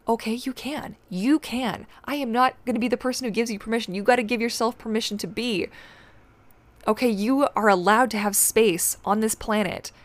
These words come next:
Okay? This is huge. So if somebody comes at you and is like, "Oh, it's stupid, you're a mermaid," don't, like,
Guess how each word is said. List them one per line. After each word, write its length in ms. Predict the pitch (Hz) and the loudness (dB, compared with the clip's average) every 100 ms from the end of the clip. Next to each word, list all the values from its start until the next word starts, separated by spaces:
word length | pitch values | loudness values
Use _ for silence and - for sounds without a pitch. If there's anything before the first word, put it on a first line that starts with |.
| - _ _ - | -20 _ _ -6
Okay? 500 | 196 190 170 226 262 | 0 4 4 4 -2
This 300 | 190 240 - | 0 0 2
is 200 | 247 220 - _ _ | -2 -4 -8 _ _
huge. 880 | - - - 262 320 254 - - - - - - - - - | -14 -10 2 4 6 4 0 -4 -10 -14 -20 -20 -20 -20 -8
So 140 | - | 0
if 60 | 214 | 2
somebody 320 | - 277 349 | 4 2 2
comes 280 | - 302 277 | -2 -4 2
at 160 | 196 165 | 2 2
you 100 | 170 | -2
and 60 | |
is 120 | 175 | -2
like, 160 | 196 185 | -2 -2
"Oh, 160 | 220 220 | -2 0
it's 140 | 185 | -2
stupid, 420 | - 233 226 226 | -4 -4 -2 -2
you're 160 | 185 190 | 0 0
a 40 | |
mermaid," 520 | 185 233 214 160 156 202 - - - _ _ _ - | 0 -2 -2 -2 -2 -4 -14 -20 -20 _ _ _ 2
don't, 280 | 269 349 - - 240 | 2 2 -6 -18 -2
like, 300 | 240 233 | 2 2